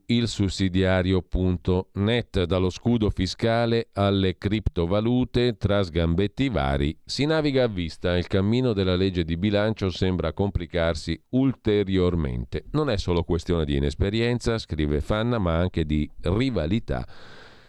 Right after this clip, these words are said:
e di protagonismi. Certo, il governo Meloni ha avuto poco più di un mese per preparare la legge di bilancio, d'accordo, un po' di inesperienza.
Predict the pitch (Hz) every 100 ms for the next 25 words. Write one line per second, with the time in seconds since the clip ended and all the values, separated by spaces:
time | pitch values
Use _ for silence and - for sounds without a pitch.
0 | _ - 113 113 107 - 95 90 87 87
1 | 76 62 55 69 - 113 127 - 113 107
2 | 104 95 98 104 98 98 90 95 98 78
3 | 76 85 - 85 76 98 98 95 101 98
4 | 95 92 101 104 92 104 - 90 - 87
5 | 87 85 85 85 82 80 78 80 85 87
6 | 82 76 80 101 120 139 - 65 - 62
7 | - 98 98 73 65 65 87 87 82 76
8 | 71 90 92 107 127 127 -